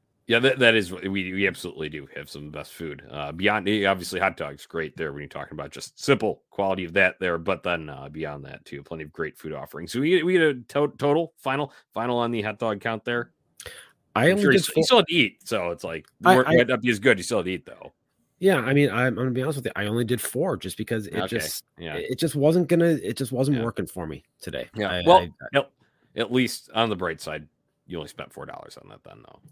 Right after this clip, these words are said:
Speaker 1: So
Speaker 2: That's
Speaker 1: that's
Speaker 2: true.
Speaker 1: That's
Speaker 2: That's true.
Speaker 1: That's, that's okay. All right. Well, uh, that's, Steve, it's been, uh, great having you out there, and, uh, you, you're gonna be there for the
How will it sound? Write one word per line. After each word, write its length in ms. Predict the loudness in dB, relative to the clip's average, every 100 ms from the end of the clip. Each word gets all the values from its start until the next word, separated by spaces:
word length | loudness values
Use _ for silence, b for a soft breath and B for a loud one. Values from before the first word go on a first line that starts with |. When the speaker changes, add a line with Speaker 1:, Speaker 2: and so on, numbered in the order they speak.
| -20
Speaker 1:
So 240 | -20 -20 _
Speaker 2:
That's 260 | -8 -6 -6
Speaker 1:
that's 20 |
Speaker 2:
true. 360 | -6 -6 -6 -8 b b -4
Speaker 1:
That's 180 | -4
Speaker 2:
That's 160 | -4 -12
true. 200 | -12 -14 -14 -2
Speaker 1:
That's, 240 | -2 -2
that's 360 | -4 -2 -2 -4
okay. 280 | -10 -10 -10 2
All 100 | 2
right. 160 | 2 4
Well, 240 | 4 4 4
uh, 160 | 2
that's, 360 | 2 0 -2 -14
Steve, 300 | -12 -6 -4
it's 160 | -6 -8
been, 260 | -6 -4
uh, 120 | -4 -4
great 300 | -6 -8 -8
having 200 | -10 -8
you 120 | -6
out 200 | -8 -8
there, 200 | -8 -6
and, 160 | -4
uh, 80 | -2
you, 160 | -2 -2
you're 140 | -2
gonna 140 | -2 -2
be 100 | -2
there 140 | -2
for 100 | -4
the 280 | -6 -6